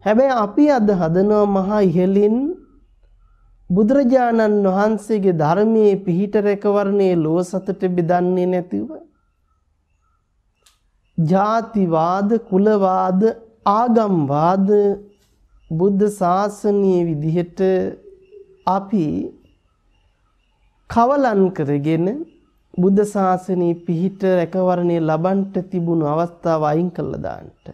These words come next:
අපි මොකද්ද කරන්නේ?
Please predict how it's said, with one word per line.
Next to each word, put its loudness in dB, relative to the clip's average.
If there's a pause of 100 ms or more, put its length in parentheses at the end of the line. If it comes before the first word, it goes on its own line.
(880)
අපි 2
මොකද්ද 0
කරන්නේ? -6